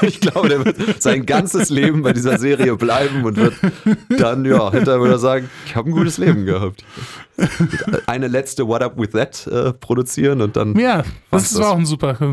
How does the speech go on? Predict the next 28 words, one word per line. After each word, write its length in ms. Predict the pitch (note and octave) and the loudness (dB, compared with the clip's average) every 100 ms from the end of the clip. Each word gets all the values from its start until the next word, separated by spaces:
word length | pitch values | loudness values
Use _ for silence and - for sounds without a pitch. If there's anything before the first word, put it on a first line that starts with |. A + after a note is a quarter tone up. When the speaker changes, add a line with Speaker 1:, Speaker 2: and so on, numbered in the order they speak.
| B2+ | -2
Speaker 2:
Format. 520 | - C3 B2+ C#3+ - | -2 -2 -2 -4 -4
Speaker 1:
Das 200 | - - - | -2 0 0
ist 100 | - | 0
ein 60 | |
super 260 | F2 F2+ D2+ | -2 -2 -2
Sketch. 420 | E3+ D2+ - - | 0 0 -2 -4
Ja, 60 | C2+ G#2+ E3+ | -2 0 0
Speaker 2:
Aber 140 | F#3 | 0
das 180 | A3 G#3+ | -2 -2
wird 120 | G3+ | -2
Speaker 1:
großartig. 160 | C4 A3+ | 0 2
Speaker 2:
nicht 40 | A3 | 2
mehr 100 | A3+ | 0
funktionieren, 460 | A#3 - G#3 A3 | -2 0 2 2
was 140 | G3 F3 | 2 2
jetzt 160 | G3 | 0
kein 160 | - F#3 | 0 0
Jason 260 | F3 F#3 F3 | 0 0 0
Sudeikis 520 | - D#3 E3+ - - | 0 0 0 -2 0
mehr 120 | B2+ | 0
gibt. 360 | A#2 A#2+ - - - | 0 -4 -6 -14 -4
Speaker 1:
Stimmt, 440 | C#3 B2+ B2+ G#2 - | 2 4 4 2 -4
Speaker 2:
Ja. 80 | - | 0
Speaker 1:
stimmt, 300 | C#3+ A2 F2+ | 2 2 0
ja, 180 | G#2+ G2+ | -2 -4
ja. 180 | G2+ G2 - - | -4 -6 -6 -6
Also 160 | B2+ B2+ | -4 0
den, 200 | D#3+ | 0